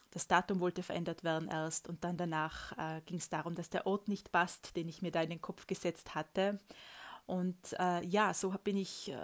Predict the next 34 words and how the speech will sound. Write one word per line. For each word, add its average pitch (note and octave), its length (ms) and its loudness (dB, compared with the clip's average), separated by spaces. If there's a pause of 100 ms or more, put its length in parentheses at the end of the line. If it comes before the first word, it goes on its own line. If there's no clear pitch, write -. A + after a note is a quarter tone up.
(300)
Frage F#3+ 440 4
um G3+ 60 -2
Frage G3 440 4
irgendwie G3 560 4 (420)
näher, G3 400 8
dem F3+ 140 2
Ganzen F3+ 340 2
näher F#3+ 220 4
gekommen F#3 640 2
und F3+ 280 -4
wie F3+ 100 -2
ich's F3+ 100 0
dann F3+ 180 2
wirklich - 280 2
sein F3 240 4
lassen F#3 300 2
konnte F3+ 320 -2
und F#3 140 -2
gar E3 160 8
nichts A#3+ 220 0
mehr E3+ 100 0
gefragt - 460 -2
habe F3 260 0
auch F3+ 200 2
und F3+ 140 -6
wirklich, - 480 -2 (580)
mm, F#3 400 -2 (100)
auch F3+ 540 0
mich F#3+ 260 -2
für G3 120 4
die F3+ 160 0
Option G3 480 2
geöffnet - 600 -6
habe E3+ 500 0